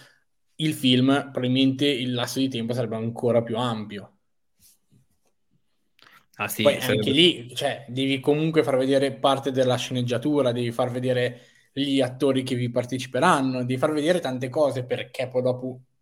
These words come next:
Speaker 1: l'u-, l'utente deve già più o meno avere un'idea di quello che andrà a vedere, perché se no, mm, sicuramente <laughs> non ti fonda il progetto.
Speaker 2: No, no, assolutamente,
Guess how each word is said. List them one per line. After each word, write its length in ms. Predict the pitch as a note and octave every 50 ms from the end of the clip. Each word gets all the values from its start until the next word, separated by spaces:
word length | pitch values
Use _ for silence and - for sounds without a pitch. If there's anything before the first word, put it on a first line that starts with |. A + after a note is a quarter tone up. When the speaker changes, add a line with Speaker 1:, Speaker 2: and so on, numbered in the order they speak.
| _ _ _ _ _
Speaker 1:
l'u-, 220 | - F3+ F3+ F#3 F3+
l'utente 580 | F#3+ G3+ G3 G3 G3 G#3+ G3+ F#3+ F#3+ F#3 G#3+ G#3
deve 220 | F3+ D#3 D3 D3
già 180 | C#3+ E3 D#3 -
più 100 | - D#3
o 40 |
meno 140 | D#3 D#3 D3+
avere 220 | C#3+ C3+ C#3 C3+ D3
un'idea 300 | D#3 F3+ E3+ C#3+ C#3 C#3+
di 140 | C#3+ C3+ B2
quello 280 | - C3 B2 C3 C#3
che 100 | C3+ C#3
andrà 200 | C3+ A#2+ A2+ A2
a 20 | A2
vedere, 480 | G#2 A2 C3+ C#3+ B2+ A#2+ A2+ A#2 - _ _ _ _ _ _ _ _ _ _ _ _ _ _ -
perché 460 | - A#2 - A2+ - - _ _ _
se 180 | _ - - A2+
no, 240 | A2 A#2+ C3 C3 - C#3+
mm, 180 | C#3 C3+ B2+ A#2+
sicuramente 1040 | B2 B2 B2+ C3+ B2+ B2 B2 B2+ B2 - - - - - - - - D3+ C#3+ - - - - -
<laughs> 160 | - - _ -
non 260 | C#3+ C#3 C3+ C3+ C3
ti 100 | - B2
fonda 380 | A#2+ - C3+ C3 B2+ B2 A#2+ A#2
il 120 | A2 A2+
progetto. 680 | - G#2+ G#2+ - A#2+ A2 G2+ - _ _ - - - _ _ _ _ _ _ _ _ _ _ _ _ _ _ _ _ _ _ _ _ _ _ _ _ _ _ _ _ _ _ _ -
Speaker 2:
No, 160 | - A#2+ A#2 A2+
no, 140 | A2+ A2
assolutamente, 880 | A2 A2 - - A2 G#2 G#2+ G#2+ A#2 G#2 A2 G#2+ G#2+ G#2+ G#2+ G#2+ - -